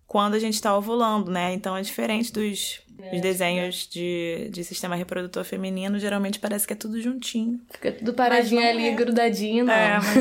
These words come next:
Speaker 1: não é.
Speaker 2: <laughs>
Speaker 1: Só se aproxima dos ovários pra pegar os óvulos quando é a hora.
Speaker 2: Tem muita coisa que a gente ainda não sabe do próprio corpo, né?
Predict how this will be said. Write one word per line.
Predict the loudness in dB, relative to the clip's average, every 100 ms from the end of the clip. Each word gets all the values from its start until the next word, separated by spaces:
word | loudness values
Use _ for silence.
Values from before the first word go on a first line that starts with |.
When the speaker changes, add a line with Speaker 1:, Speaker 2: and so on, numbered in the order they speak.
| 6
Speaker 1:
não | 4 2
é. | 2 2
Speaker 2:
<laughs> |
Speaker 1:
Só | 0 0
se | 2 2 2 2 2 0 -4 -4
aproxima | -2 2 2 4 4 2
dos | 2
ovários | 2 4 4 4 2 0 -4 -8 -20 -20 -16
pra | -10 -6
pegar | -2 0 0
os | 0
óvulos | 0 0 -2 -4 -6 -8
quando | -8 -8 -6 -6 -6 -8 -10 -12
é | -8
a | -6
hora. | -4 -6 -10 -18 -20 -4
Speaker 2:
Tem | 2
muita | 2 2
coisa | 0 -2 2
que |
a | 2
gente | 2 2
ainda | 2
não | 2
sabe | 0 0 0
do | 0
próprio | -2 -2 -2
corpo, | -4 -4 -6 -6 -6
né? | -4 -6